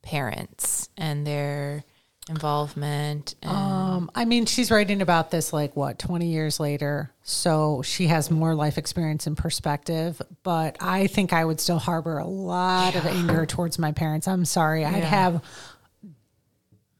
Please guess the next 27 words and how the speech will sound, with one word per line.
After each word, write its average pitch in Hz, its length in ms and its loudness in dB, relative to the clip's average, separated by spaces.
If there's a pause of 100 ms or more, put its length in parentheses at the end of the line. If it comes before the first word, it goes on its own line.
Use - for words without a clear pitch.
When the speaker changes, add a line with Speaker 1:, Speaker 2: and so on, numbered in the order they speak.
(240)
Speaker 2:
decades 190 520 4
of 165 100 2
years 170 300 2
of 160 100 0
therapy 170 480 -2
and 160 100 0
I'd 160 140 -2
still 165 320 0
probably 156 340 0
be 160 220 -4 (140)
super 190 500 -2
mad 151 220 0
at 135 80 -6
my 156 100 -6
parents 156 380 -4
for 165 120 -4
putting 165 280 0
me 160 100 2
through - 260 -4
that - 320 -6 (120)
and 180 200 2
then 165 200 2
not 156 240 0
believing 156 420 0
you. 151 340 0 (560)
And 170 240 -4
then, 156 460 -4